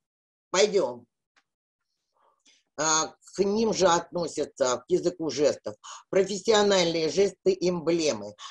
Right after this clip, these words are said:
знаки, которые используют различные службы, в том числе М Ч С, омон и так далее и тому подобное, чтобы мы, можно было издалека подать знак и, э, вот, э, выполнить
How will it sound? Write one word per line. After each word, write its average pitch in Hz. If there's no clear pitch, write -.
знаки, 190
которые 151
используют 139
различные 147
службы, 180
в 175
том 143
числе 131
М 147
Ч 165
С, -
омон 151
и 156
так 131
далее 170
и -
тому 139
подобное, 180
чтобы 185
мы, 185
можно 180
было 160
издалека 175
подать 123
знак 190
и, 151
э, 123
вот, 117
э, 120
выполнить 151